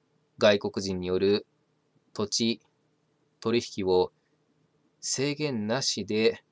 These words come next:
署名をしてしまったと。この署名を行った結果、これから条約を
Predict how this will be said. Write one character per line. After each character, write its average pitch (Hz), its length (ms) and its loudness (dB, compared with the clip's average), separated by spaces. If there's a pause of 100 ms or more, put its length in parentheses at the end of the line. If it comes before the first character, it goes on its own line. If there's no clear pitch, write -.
署 95 220 -6
名 92 160 -4
を 104 80 -4
し - 80 -6
て - 80 -6
し - 160 -4
ま 80 60 -6
っ - 20 -20
た 85 180 -8
と。 76 160 -8 (1600)
こ 101 140 -4
の 98 120 -2
署 101 200 -4
名 101 240 -2
を 101 360 4 (100)
行 95 300 -6
っ 107 100 -4 (140)
た 104 140 -6
結 - 200 -8 (140)
果、 101 240 2 (1900)
こ 107 100 -2
れ 101 80 2
か 98 120 -2
ら 95 380 4 (920)
条 98 160 2
約 98 340 0
を 101 220 2